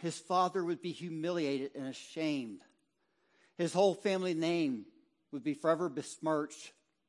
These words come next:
There was no way he could endure to face such agony, so he would reach into his desk drawer, pull out a pistol, and end his life.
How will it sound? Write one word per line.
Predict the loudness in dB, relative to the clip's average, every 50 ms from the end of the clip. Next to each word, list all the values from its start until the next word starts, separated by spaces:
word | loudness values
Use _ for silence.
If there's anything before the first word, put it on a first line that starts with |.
| _ _ _ _ _ _ _ -20 -20 _ _ 4
There | 4 6
was | 6 4 0 0
no | 0 4 6 6 6
way | 6 8 6 8 6 6
he | 4 0 -2
could | -2 -2 -2
endure | -2 -2 -2 -4 -4 -2 2 4 4 4 4 4
to | 0 -2 -6
face | -6 -6 -8 0 2 2 2 2 0 -4
such | -6 -8 -2 0 0 0 -2 -8 -18 _ 0
agony, | 4 4 4 6 4 4 2 2 2 0 0 -4 -10 -20 -20 -20 -14
so | -12 -6 2 4 6 6 8 8 6 4 2 -6 -10
he | -6 -4
would | -2 -2 -2 -2 0
reach | 0 2 2 0 -2 -6 -10 -10 -6
into | -4 -4 -4 -4 -6 -4 -2 -2 0 0
his | -2 -2 -2 -2 -4 -4 -8 -18 _ _ _ _ _ -4
desk | -2 0 0 0 -4 -8 -8
drawer, | -4 0 0 2 2 0 -2
pull | -4 -8 -6 -4 -4
out | -2 -4
a | -6
pistol, | -8 _ -6 -6 -6 -6 -8 -12 -10 -10 -10 -10 -14 _ _ _ _ _ _ _ _ _ _ _ _ _ _ _ _ -14
and | -10 -6 -6 -6
end | -4 -2 -2 -2 -2
his | -4 -6 -12 -8 -8
life. | -6 -6 -6 -8 -10 -14 -20 -20 -20